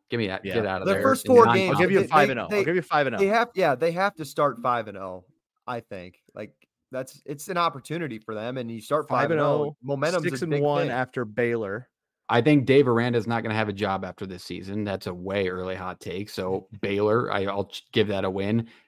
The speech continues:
Speaker 1: At Iowa State, God knows what that team's gonna look like, and until I figure out who's gonna be offensive coordinator over there. Um, Colorado, they'll already hate each other because they'll have seven losses.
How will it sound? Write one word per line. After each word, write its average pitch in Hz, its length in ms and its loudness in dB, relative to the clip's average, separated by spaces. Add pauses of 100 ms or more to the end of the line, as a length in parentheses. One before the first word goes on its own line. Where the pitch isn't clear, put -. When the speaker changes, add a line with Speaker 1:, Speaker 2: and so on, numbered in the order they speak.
(100)
Speaker 1:
At 120 260 4
Iowa 110 300 6
State, 104 500 -2
God 110 240 2
knows 107 340 2
what 101 180 -2
that 98 160 0
team's 101 260 -2
gonna 101 160 -2
look 95 180 -4
like, 101 260 -2
and 95 200 -6 (100)
until 110 280 2
I 101 60 4
figure 110 220 2
out 101 140 0
who's 107 180 0
gonna 107 180 -4
be 101 80 0
offensive 95 300 0
coordinator 101 420 2
over 92 120 -8
there. 98 280 -4 (440)
Um, 98 360 0
Colorado, 123 720 6
they'll 120 260 6
already 117 280 6
hate 110 220 0
each 110 200 -2
other 110 220 2
because 101 280 -4
they'll 98 120 -4
have 95 180 -8
seven 104 240 -2
losses. 107 640 -2